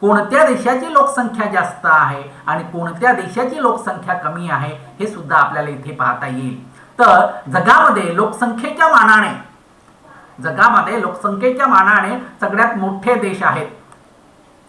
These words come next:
जास्त लोकसंख्या आहे सर्वात चीनची, त्यानंतर लोकसंख्येच्या बाबतीत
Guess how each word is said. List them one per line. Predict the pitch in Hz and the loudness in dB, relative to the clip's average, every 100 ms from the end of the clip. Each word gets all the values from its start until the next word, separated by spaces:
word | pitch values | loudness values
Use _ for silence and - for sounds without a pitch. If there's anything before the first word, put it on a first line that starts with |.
| _ _ _ _ | _ _ _ _
जास्त | - - - | -4 -4 0
लोकसंख्या | 185 185 - 175 190 180 | 0 0 -4 -8 -4 0
आहे | 175 175 | 0 0
सर्वात | 170 160 - - - - _ _ _ _ - | -2 0 0 -2 -18 -20 _ _ _ _ -10
चीनची, | 185 170 - 107 - _ _ _ _ _ _ | -6 -6 -8 -14 -18 _ _ _ _ _ _
त्यानंतर | 170 175 175 175 185 202 - - _ _ 143 | 0 0 2 0 -2 -4 -14 -20 _ _ -10
लोकसंख्येच्या | 170 - - 180 180 196 196 190 - - - | -8 -6 -10 -8 -4 4 4 4 -2 -16 -6
बाबतीत | 165 160 190 | -2 -2 -4